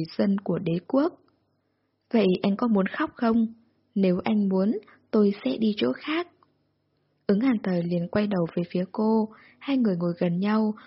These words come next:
cô có thể nhìn thấy hình bóng của mình trong đôi mắt anh.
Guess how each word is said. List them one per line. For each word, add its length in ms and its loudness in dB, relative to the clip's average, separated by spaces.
cô 100 6
có 220 0
thể 120 2
nhìn 280 0
thấy 200 -2
hình 220 2
bóng 180 -4
của 220 2
mình 320 -2
trong 280 -2
đôi 140 0
mắt 260 0
anh. 340 2